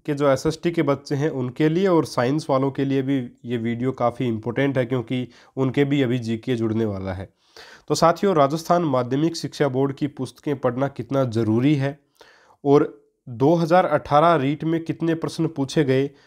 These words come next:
प्रत्येक प्रश्न का विश्लेषण हम लोग करेंगे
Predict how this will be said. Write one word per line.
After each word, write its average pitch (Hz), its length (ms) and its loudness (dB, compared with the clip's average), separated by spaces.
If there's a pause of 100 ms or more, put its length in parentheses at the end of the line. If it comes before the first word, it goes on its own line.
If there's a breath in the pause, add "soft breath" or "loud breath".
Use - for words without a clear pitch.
(260 soft breath)
प्रत्येक 165 480 0
प्रश्न 151 320 0
का 147 140 2
विश्लेषण 135 580 0
हम 147 200 2
लोग 147 180 0
करेंगे 147 420 0